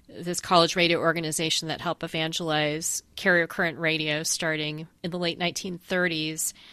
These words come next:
you know, they would, a lot of the stations would band together to collectively get advertising for their stations. That was one thing that they would do. Carrier Current stations, you know, were not licensed by the F C C, so a lot of them were commercial.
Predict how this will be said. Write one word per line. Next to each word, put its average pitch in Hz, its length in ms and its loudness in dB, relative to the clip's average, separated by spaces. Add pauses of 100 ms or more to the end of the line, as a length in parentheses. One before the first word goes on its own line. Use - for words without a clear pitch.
(720)
you 185 180 2
know, 170 140 0
they 202 180 6
would, 190 300 4 (800)
a 208 40 2
lot 214 120 10
of 202 60 6
the 202 60 0
stations 190 460 2
would 185 140 0
band 170 240 6
together 160 420 2
to - 160 -4
collectively 160 600 -2
get 151 180 -2
advertising 151 720 -2
for 160 160 -8
their 151 160 -4
stations. 151 680 -4
That - 160 -2
was 170 160 -8
one 160 140 -2
thing 151 180 -6
that 143 120 -10
they 143 140 -6
would 147 160 -10
do. 143 400 -6 (140)
Carrier 185 300 6
Current 156 280 -2
stations, 139 640 -2 (160)
you 165 160 -6
know, 156 80 -6
were 151 120 -4
not 147 300 2 (560)
licensed - 640 -2
by 151 140 -2
the 143 80 -4
F 147 140 -2
C - 160 -4
C, 233 400 2
so 160 440 2
a 170 60 -2
lot 180 200 4
of 175 60 -2
them 165 220 -4
were 208 180 4
commercial. 160 720 -2